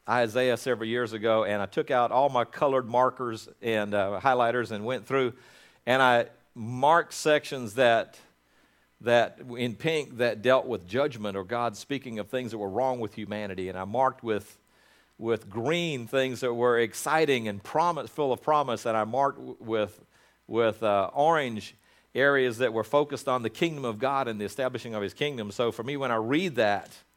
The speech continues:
um, it's got a visual representation as well as the words that are written. But you come to this passage right here in, in chapter nine, and there's this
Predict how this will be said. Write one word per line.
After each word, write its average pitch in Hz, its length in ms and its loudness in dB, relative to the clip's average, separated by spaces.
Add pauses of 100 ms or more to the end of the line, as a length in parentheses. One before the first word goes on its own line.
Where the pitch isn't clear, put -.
(1300)
um, 110 540 6 (200)
it's - 160 -6
got 143 200 6
a 123 60 2
visual 165 420 2
representation 127 880 0
as 110 100 -6
well 151 260 4
as 123 100 -2
the 120 100 -2
words 131 300 2
that 123 100 -2
are 117 60 0
written. 120 340 2 (380)
But 156 120 2
you 170 120 -2
come 214 240 4
to 196 40 4
this 175 180 2
passage 175 420 2
right 160 240 8
here 185 260 4
in, 143 140 -2
in 135 160 -2
chapter 147 360 4
nine, 156 440 4
and 131 120 0
there's 147 280 4
this 151 340 2